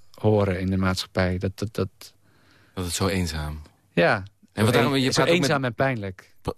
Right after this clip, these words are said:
Speaker 2: pra-, praat met Pe-, eh, Pe-, Petra de Jong van de N V V E, hè, de Nederlandse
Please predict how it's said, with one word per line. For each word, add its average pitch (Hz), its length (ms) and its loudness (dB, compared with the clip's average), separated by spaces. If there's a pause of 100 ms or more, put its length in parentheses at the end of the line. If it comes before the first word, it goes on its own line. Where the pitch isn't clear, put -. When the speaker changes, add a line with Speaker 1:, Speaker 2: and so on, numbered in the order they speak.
Speaker 2:
pra-, 92 160 -14
praat 110 240 0
met 104 180 0
Pe-, 101 260 2
eh, 90 100 -2
Pe-, 95 320 0
Petra 92 260 0
de 87 80 0
Jong 107 200 4
van 101 120 2
de 82 240 4
N 90 100 2
V 85 260 0
V - 20 -12
E, 76 320 2
hè, 98 180 0
de 82 400 -4 (160)
Nederlandse 82 300 -2